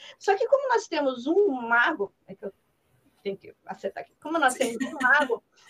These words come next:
Speaker 1: o mago dá aquela coisa de "eu quero ser o preterido, eu quero ser o, o, o especial,
Speaker 2: Uhum.
Speaker 1: eu quero ser o mais vistoso dessa história". Cada um vai buscar essa visibilidade, vai buscar esse lugar com as suas peculiaridades.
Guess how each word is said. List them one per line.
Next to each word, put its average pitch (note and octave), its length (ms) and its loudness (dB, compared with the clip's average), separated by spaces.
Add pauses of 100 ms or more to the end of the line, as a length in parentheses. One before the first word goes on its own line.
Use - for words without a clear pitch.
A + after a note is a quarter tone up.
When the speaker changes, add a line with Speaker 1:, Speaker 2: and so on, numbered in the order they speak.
Speaker 1:
o C4 60 0
mago D4+ 380 6
dá D4 260 10
aquela C4+ 320 2
coisa C#4 420 8
de C#4+ 420 -6
"eu C#4 180 10
quero C#4 400 2
ser C4+ 400 0
o D#4 220 -2 (140)
preterido, D4+ 600 -2
eu G#3+ 140 2
quero B3+ 220 -2
ser - 160 -12
o, A3 120 -2
o, A3+ 240 4 (280)
o C4 120 12
especial, - 800 4 (140)
Speaker 2:
Uhum. F#3 300 -12
Speaker 1:
eu A#3 100 6
quero D4 240 6
ser D4+ 380 2 (340)
o F#4+ 360 12
mais D4+ 520 4
vistoso B3+ 720 4
dessa G#3+ 240 -4
história". F#3 520 -2 (280)
Cada G4+ 380 10
um F#4+ 100 2
vai F#4+ 160 6
buscar E4+ 500 2
essa G4 200 0
visibilidade, B3+ 1040 2
vai B3 120 2
buscar C4+ 500 -2
esse D#4 160 -12
lugar B3+ 440 4 (120)
com C#4 140 -2
as C4+ 100 -2
suas D#4 240 -12
peculiaridades. C#4+ 800 -2